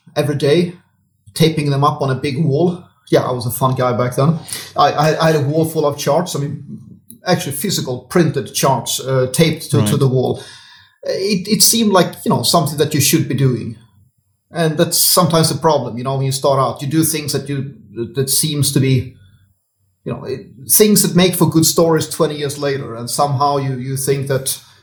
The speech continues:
Speaker 1: you're supposed to be doing those kind of things. No, it didn't help at all. Uh, well, what happened? I, I think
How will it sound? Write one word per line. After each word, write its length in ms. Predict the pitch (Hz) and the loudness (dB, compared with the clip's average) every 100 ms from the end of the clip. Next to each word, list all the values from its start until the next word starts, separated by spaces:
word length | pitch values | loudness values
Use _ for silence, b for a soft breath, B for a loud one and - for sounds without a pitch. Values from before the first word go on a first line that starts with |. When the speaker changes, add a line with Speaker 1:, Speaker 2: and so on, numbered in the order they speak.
| _ _ | _ _
Speaker 1:
you're 120 | 123 | -4
supposed 260 | - 147 131 | 0 0 0
to 40 | |
be 80 | 131 | 0
doing 220 | 139 127 | 2 2
those 220 | 127 117 | 0 -2
kind 100 | 127 | -2
of 100 | 120 | 0
things. 300 | 139 127 - B B B | 2 0 -2 B B B
No, 120 | 180 - | 4 4
it 120 | 214 165 | 2 4
didn't 200 | 147 131 | 4 2
help 200 | 127 131 | -2 -2
at 60 | |
all. 320 | 117 - - b b - _ - B B B B B B B _ - | -4 -6 -12 b b -20 _ -20 B B B B B B B _ -2
Uh, 480 | 170 170 170 170 165 B B B B B B B B B B - | 2 2 2 0 -2 B B B B B B B B B B -2
well, 180 | 208 202 | 2 4
what 80 | |
happened? 280 | 180 175 147 | 4 2 0
I, 440 | 170 170 139 - _ _ _ b b b b b b _ - - _ _ _ _ _ _ - | 0 0 -2 -10 _ _ _ b b b b b b _ -20 -20 _ _ _ _ _ _ -2
I 280 | 196 202 - | 0 0 0
think 440 | - 208 196 | 0 2 0